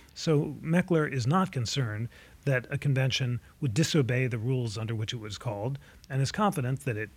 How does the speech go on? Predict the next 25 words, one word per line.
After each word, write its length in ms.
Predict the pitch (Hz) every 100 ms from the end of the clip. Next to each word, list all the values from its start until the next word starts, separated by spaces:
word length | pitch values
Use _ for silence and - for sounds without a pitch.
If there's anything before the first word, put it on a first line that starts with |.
| - 165
would 200 | 135 107
propose 340 | 113 143 135
the 80 | 127
amendment 360 | 127 127 113
it 40 | 131
was 120 | 117
supposed 240 | - 180
to 60 | 175
propose. 360 | 175 180 180 143 - -
And 100 | 170
then 120 | 196
Meckler 260 | 190 190 156
says, 260 | 180 139 - -
even 300 | 247 233 214
if 100 | 180
it 100 | 131
didn't, 440 | 247 185 156 190 - -
you 120 | 160 165
don't 100 | 160
have 60 |
to 80 | 147
worry 200 | 202 262
about 200 | 143 147
it, 80 | 143
because 420 | 151 165 127